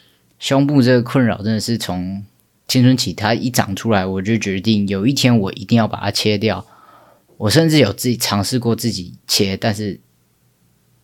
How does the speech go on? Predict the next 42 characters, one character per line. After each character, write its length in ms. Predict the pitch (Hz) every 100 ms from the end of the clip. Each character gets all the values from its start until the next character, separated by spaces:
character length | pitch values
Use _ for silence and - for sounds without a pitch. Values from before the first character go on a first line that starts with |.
| _ -
真 200 | 113 104
他 140 | 98
妈 100 | 98
太 220 | 98 -
痛 300 | 95 - 87
了， 160 | 98 95
所 160 | - 104
以 60 |
我 100 | 98
切 180 | 90 -
不 60 | 92
下 220 | 101 92
去。 200 | 92 101 - - _ -
<laughs> 360 | - - - _
所 280 | - - 147
以， 260 | 143 120 - - - 123 113 _
对， 380 | - 120 104 117 - _ _ _ _ _
那， 160 | - 127
啊， 220 | - 104
反 200 | - 98
正 140 | 117
那 100 | 135
是 100 | 123
一 160 | 135 113
个 220 | 104 101
很 380 | 92 95 92 90
黑 240 | 87 110
暗 180 | 113 104
的 300 | 92 85 57 - _ _ _
过 220 | 135 117
去 260 | - 123 98
啦， 200 | 92 95
那 320 | 98 98 - 50
有 140 | 92
机 160 | 101 120
会 100 | 117
再 100 | 113
跟 100 | 104
大 60 |
家 80 | 101
分 220 | 98 104
享。 240 | 101 90